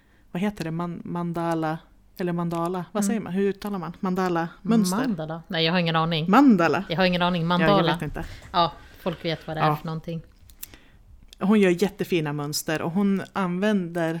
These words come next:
Speaker 1: de här mönstren ofta i former. Hon har gjort en Sverigekarta bland annat som hon har fyllt med sånt mönster.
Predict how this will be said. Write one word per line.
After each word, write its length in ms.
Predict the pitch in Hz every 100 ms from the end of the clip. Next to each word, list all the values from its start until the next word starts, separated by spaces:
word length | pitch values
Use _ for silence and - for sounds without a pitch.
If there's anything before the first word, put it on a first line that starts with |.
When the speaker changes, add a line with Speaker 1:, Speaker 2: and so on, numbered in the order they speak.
| -
Speaker 1:
de 160 | 165 151
här 140 | 156
mönstren 520 | 160 160 151 - 156
ofta 360 | 151 151 - 156
i 60 | 147
former. 540 | - 185 175 214 -
Hon 100 | 165
har 80 | 156
gjort 280 | 147 135 -
en 200 | 147 147 - _ _ _ _
Sverigekarta 960 | - - 165 151 147 139 175 170 135 156
bland 240 | 151 139
annat 320 | 135 - 156
som 100 | -
hon 80 | 175
har 80 | 135
fyllt 380 | - 139 - -
med 100 | 156
sånt 280 | 170 165 -
mönster. 460 | - 175 - 196